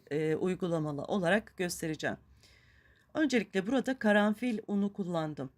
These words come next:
Karanfil unu olmayanlar karanfilleri havanda ezip ya da kahve öğütücüde ezip un haline getirip iki tatlı kaşığı ölçüsünde kullanabilir.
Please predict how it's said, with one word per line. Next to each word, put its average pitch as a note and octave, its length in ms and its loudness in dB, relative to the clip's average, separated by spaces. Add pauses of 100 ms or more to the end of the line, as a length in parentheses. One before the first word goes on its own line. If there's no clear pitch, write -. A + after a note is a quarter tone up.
(220)
Karanfil A3 600 2
unu E3+ 280 -4
olmayanlar D#3+ 760 -4
karanfilleri D#3+ 720 -2
havanda E3 560 -2
ezip E3+ 340 -6
ya E3+ 160 -2
da C#3+ 100 -4
kahve D#3 420 -2
öğütücüde D#3 560 -4
ezip F#3 400 -2 (440)
un A#3 160 2
haline D#3+ 400 2
getirip G#3+ 400 0 (120)
iki A3 240 -6
tatlı F3 360 -2
kaşığı F3+ 400 -4
ölçüsünde G3+ 600 -2
kullanabilir. E3 800 -2